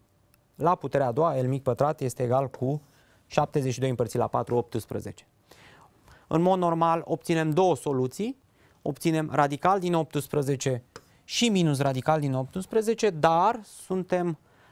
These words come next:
uh, în acest caz, L mic este o,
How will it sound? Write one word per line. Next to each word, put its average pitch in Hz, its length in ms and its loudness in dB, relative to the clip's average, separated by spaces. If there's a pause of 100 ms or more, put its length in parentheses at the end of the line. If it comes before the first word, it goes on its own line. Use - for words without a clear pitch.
(120)
uh, 156 600 -2
în 147 80 -4
acest 156 380 -4
caz, 156 420 -2 (460)
L 156 200 0
mic 165 440 0 (160)
este 147 420 -2
o, 151 320 0